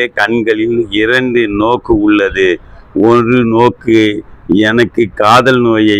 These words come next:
ஏற்படுத்துகின்றது, மற்றொரு நோக்கு அந்த காதல் நோய்க்கு மருந்தாக உள்ளது. கண்களவு கொள்ளும் சிறு நோக்கம் காமத்தால் செம்பாகும் அற்று பெரிது.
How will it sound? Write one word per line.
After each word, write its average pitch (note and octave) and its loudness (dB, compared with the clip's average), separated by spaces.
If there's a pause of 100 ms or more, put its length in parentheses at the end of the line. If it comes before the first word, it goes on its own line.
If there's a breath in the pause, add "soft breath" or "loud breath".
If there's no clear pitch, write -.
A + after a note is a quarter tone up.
ஏற்படுத்துகின்றது, G2 0 (420 soft breath)
மற்றொரு A2+ 0 (140)
நோக்கு G#2+ 0 (600 loud breath)
அந்த A#2 2
காதல் B2+ 2
நோய்க்கு A2+ 0
மருந்தாக G2+ 0
உள்ளது. E2+ -4 (1200 soft breath)
கண்களவு G#2 2
கொள்ளும் G#2+ 0
சிறு A2 0
நோக்கம் G2+ 0
காமத்தால் G2+ 0
செம்பாகும் G2+ 0
அற்று F2 -6
பெரிது. D#2+ -2